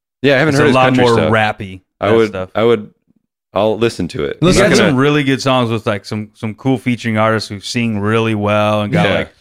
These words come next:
Speaker 2: really cool country vibe beats that sound fucking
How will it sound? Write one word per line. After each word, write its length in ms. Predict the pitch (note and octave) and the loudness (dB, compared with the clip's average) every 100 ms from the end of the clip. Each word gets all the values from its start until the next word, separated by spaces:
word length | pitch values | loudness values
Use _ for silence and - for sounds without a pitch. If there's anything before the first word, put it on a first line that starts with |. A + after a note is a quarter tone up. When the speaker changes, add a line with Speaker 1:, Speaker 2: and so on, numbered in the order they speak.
| - | -4
Speaker 2:
really 260 | B2+ C#3 C3 | 0 0 0
cool 240 | C#3 B2+ | 0 -2
country 520 | - B2+ - B2 A#2 | 0 -4 -2 -4 -4
vibe 520 | G2+ G#2+ A2+ A2+ G#2 F#2+ _ _ | -2 0 0 -2 -4 -16 _ _
beats 400 | G#2 A#2 A2+ - | -4 -4 -4 -8
that 180 | G#2+ G2 | -10 -8
sound 400 | - G#2+ G2+ G2 _ _ | -8 -6 -6 -10 _ _
fucking 300 | - G#2+ F#2+ | -10 -10 -10